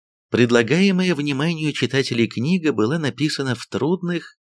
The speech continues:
для автора условиях. Она не смогла бы увидеть свет, если бы не щедрая и бескорыстная помощь его друзей и учеников.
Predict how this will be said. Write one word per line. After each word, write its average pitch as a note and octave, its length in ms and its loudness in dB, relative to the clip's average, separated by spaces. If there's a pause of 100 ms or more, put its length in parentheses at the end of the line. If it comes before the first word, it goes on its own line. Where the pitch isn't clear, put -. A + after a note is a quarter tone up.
(120)
для G#2+ 340 -2
автора G2 380 -4
условиях. B1+ 580 -6 (640)
Она A#2 240 0
не A#2+ 120 2
смогла A2 420 0
бы G#2 180 2
увидеть G2 420 0
свет, D#3+ 400 -4 (260)
если C3+ 280 2
бы C3 160 0
не B2+ 180 0
щедрая C#3 720 -2
и - 180 -4
бескорыстная A2+ 720 0
помощь D3+ 440 -4
его A2 220 4
друзей G2+ 400 0
и - 160 -4
учеников. C#2+ 640 -4